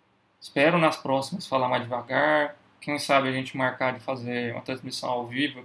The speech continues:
para que vocês interajam comigo. Mas durante o horário da aula lá, vocês vão estar assistindo o vídeo. Eu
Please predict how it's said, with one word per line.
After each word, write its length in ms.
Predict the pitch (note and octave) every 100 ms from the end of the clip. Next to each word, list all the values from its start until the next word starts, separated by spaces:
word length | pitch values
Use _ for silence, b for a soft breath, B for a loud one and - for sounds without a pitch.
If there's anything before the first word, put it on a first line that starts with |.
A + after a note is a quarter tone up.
| -
para 140 | - B2+
que 100 | C3
vocês 380 | B2+ B2 C3+ B2+
interajam 480 | B2+ B2+ B2 A#2+ A#2+
comigo. 500 | A#2+ A#2+ C3+ E3 F#3+ - b b b
Mas 200 | - C3+
durante 400 | C#3+ D3 D3+ E3
o 20 | F3+
horário 300 | D3+ C#3 C#3
da 100 | C3
aula 340 | C3 C3+ C#3 - -
lá, 320 | C3 B2 D#3+
vocês 200 | D#3+ -
vão 140 | D3+
estar 120 | D3
assistindo 400 | D3 D#3 - D#3+
o 20 | E3
vídeo. 400 | C#3 F3 F3+ G#3 b b -
Eu 300 | D3+ E3